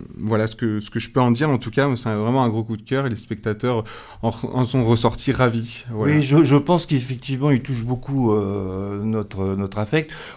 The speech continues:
Speaker 2: Moi, j'ai quelques, j'ai quelques réserves
Speaker 1: Mm.
Speaker 2: liées au fait que, que le, la, la, la, la situation est un, peut-être un petit peu, euh,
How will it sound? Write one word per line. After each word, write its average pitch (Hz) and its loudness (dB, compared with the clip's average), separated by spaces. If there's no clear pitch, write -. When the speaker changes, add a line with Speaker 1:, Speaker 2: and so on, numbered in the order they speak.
Speaker 2:
Moi, 139 10
j'ai 147 4
quelques, 143 0
j'ai 117 -4
quelques 127 -4
réserves 120 -2
Speaker 1:
Mm. 113 0
Speaker 2:
liées 127 2
au 123 2
fait 131 -2
que, 120 0
que 127 -2
le, 123 2
la, 123 -2
la, 120 2
la, 117 0
la 117 -2
situation 143 0
est 120 0
un, 117 2
peut-être 131 -4
un 139 2
petit 131 -8
peu, 143 -2
euh, 113 2